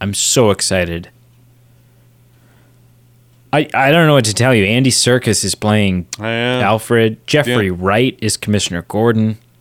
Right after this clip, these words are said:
Speaker 2: Hmm. Like
Speaker 1: Colin
Speaker 2: Felix
Speaker 1: Farrell is
Speaker 2: Leiter? Jeffrey Wright?
Speaker 1: unrecogni-, yeah, oh yeah.
Speaker 2: Sign me up.
Speaker 1: Colin Farrell is unrecognizable as the Penguin.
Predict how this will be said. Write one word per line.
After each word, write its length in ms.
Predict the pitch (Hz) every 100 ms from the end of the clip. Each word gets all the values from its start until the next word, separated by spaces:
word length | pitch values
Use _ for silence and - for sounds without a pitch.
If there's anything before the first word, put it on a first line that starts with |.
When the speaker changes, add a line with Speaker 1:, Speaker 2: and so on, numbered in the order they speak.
| _ _ _ _ _ _ _
Speaker 2:
Hmm. 300 | - 104 101 95 _ _ _ _ _ _ _ _ _ -
Like 240 | 147 135
Speaker 1:
Colin 300 | - 151 160
Speaker 2:
Felix 300 | 143 156 117
Speaker 1:
Farrell 180 | 123 127
is 200 | 120 104
Speaker 2:
Leiter? 400 | 185 143 139 143
Jeffrey 340 | 117 123 - 107
Wright? 420 | - 101 107 -
Speaker 1:
unrecogni-, 340 | 131 147 - -
yeah, 120 | 123
oh 100 | 143
yeah. 400 | 349 - 381 254 - - - - - _ _ _ _ _
Speaker 2:
Sign 560 | - - - 147 170 165
me 180 | 156 165
up. 260 | 175 - - _ _ _ _ _
Speaker 1:
Colin 400 | - 143 165 156
Farrell 500 | 139 143 127 139 139
is 180 | 113 101 - -
unrecognizable 1700 | 139 147 147 117 127 - 143 110 113 104 98 110 120 123 131 147
as 200 | 123 104
the 80 | 101
Penguin. 480 | - 101 101 127